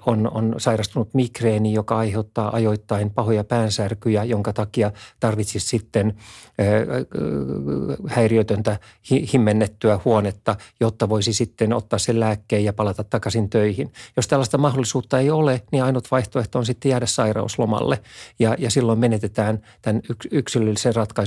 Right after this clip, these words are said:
kautta se, se työssä jatkamisen, ö, mahdollisuus. Et, ö, jotenkin kaksi asiaa on tutkimuksessa osoitettu, että tässä työkykyjohtamisessa on aivan keskeisiä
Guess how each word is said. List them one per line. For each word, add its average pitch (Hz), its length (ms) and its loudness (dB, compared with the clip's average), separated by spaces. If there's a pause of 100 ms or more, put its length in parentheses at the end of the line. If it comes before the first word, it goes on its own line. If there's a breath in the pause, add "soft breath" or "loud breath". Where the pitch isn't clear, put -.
(160)
kautta 101 360 -2
se, 104 200 2 (360 loud breath)
se 110 100 -2
työssä 110 300 0
jatkamisen, 120 640 -2 (380 soft breath)
ö, 110 140 4
mahdollisuus. 139 880 -2 (560 loud breath)
Et, 135 220 0 (200)
ö, 123 240 4 (240)
jotenkin 170 720 2 (280)
kaksi - 280 0
asiaa 120 500 2 (100)
on 117 160 2
tutkimuksessa 117 520 0
osoitettu, 107 640 0
että 104 220 -2
tässä - 220 -4
työkykyjohtamisessa 110 1000 0
on 107 120 0
aivan 107 240 0
keskeisiä 135 680 -2